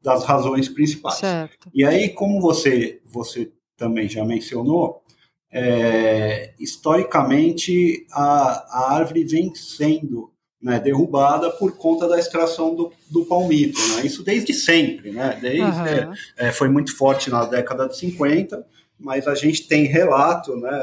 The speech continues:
Speaker 1: ali desde a época do descobrimento do Brasil, né, quando,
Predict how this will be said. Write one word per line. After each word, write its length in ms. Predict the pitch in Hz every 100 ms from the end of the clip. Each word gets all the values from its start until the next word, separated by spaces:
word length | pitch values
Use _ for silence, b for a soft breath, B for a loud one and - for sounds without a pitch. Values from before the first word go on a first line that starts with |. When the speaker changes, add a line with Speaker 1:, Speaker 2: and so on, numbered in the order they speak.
| 113 110 -
Speaker 1:
ali 460 | 107 110 123 131 -
desde 340 | 127 160 151
a 60 | 143
época 220 | 139 139
do 140 | 127
descobrimento 680 | 123 - 135 127 123 120 -
do 80 | 110
Brasil, 680 | 120 160 156 117 135 151 110
né, 200 | 113 120 -
quando, 320 | 107 110